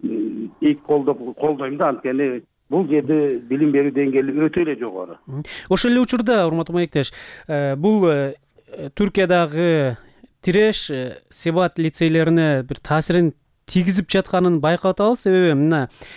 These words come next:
Speaker 2: э, кыргыз-түрк лицейлерин башта Гүлендин демилгеси ачылганы менен азыр ал менчик билим берүү уясы деп айтылып жатканына карабай,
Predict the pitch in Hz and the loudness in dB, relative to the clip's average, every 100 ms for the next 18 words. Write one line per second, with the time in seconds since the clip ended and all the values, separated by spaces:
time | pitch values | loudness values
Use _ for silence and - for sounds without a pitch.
0 | - - - 143 180 190 - 190 170 185 | -20 -14 -8 -4 -2 -2 -2 -4 0 0
1 | - 185 180 175 160 170 - 156 170 175 | 2 2 2 2 2 -2 -2 0 2 2
2 | 160 160 180 175 180 - 170 160 - 175 | 2 2 2 2 0 0 0 0 0 0
3 | 175 185 202 165 160 160 151 151 151 131 | 2 2 2 2 2 2 2 2 2 2
4 | 139 180 185 190 - 147 156 151 151 151 | 2 2 0 -4 -4 -2 0 2 2 2
5 | 151 156 147 156 151 139 147 - 156 - | 2 2 0 -2 -2 0 0 0 -4 0
6 | 147 - 156 147 - 185 190 143 143 175 | -2 0 0 2 0 0 2 2 2 0